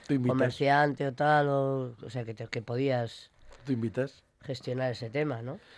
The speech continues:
Speaker 1: A ver, que todavía estamos un poquito en hilvanes con este asunto, todo hay que
Speaker 2: Claro.
Speaker 1: decirlo, ¿no? Pero sí es verdad que poco a poco nos vamos a tener que acostumbrar.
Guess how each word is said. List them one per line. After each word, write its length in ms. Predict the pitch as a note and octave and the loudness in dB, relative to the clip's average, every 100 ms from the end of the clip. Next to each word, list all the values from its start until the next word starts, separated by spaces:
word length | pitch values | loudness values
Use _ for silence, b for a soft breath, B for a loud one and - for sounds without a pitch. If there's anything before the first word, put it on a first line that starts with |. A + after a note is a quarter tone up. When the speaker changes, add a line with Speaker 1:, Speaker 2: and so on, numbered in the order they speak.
| B - | B -2
Speaker 1:
A 80 | |
ver, 180 | A#2+ A#2+ | 2 2
que 80 | F#2+ | -2
todavía 320 | G#2 A#2 C#3 E3+ | -4 0 0 0
estamos 300 | F3 D#3+ C#3 | 0 0 2
un 60 | |
poquito 720 | C3 A#2+ B2+ C3+ C3 A#2 G#2 G#2 | 2 0 0 2 4 2 0 -4
en 140 | A2 | -4
hilvanes 400 | G2 G#2 A#2+ G#2 | -4 -2 0 -2
con 120 | G2+ G2 | -4 -6
este 140 | - | -8
asunto, 380 | - A#2+ G2+ C#2 _ _ | -4 -4 -4 -12 _ _
todo 140 | - G#2+ | -6 -4
hay 60 | |
que 40 | B2 | -4
Speaker 2:
Claro. 140 | A2+ | -4
Speaker 1:
decirlo, 300 | B2 A2 F2 | -4 -6 -6
¿no? 160 | A#2 - B B B | -8 -10 B B B
Pero 180 | C#3 A#2+ | -2 -2
sí 120 | G#2+ | 0
es 60 | C3+ | 0
verdad 340 | C3 D3 C#3 | 2 2 0
que 100 | - | -4
poco 220 | - A2+ A#2+ | -6 -4 -4
a 60 | |
poco 180 | B2 C3 | -4 -4
nos 100 | C#3+ | -2
vamos 200 | A#2 A2 | -2 -4
a 20 | |
tener 180 | A2+ A2+ | -6 -6
que 80 | G#2+ | -8
acostumbrar. 560 | G2+ - G2+ D#3+ C3 | -12 -10 -4 -2 -2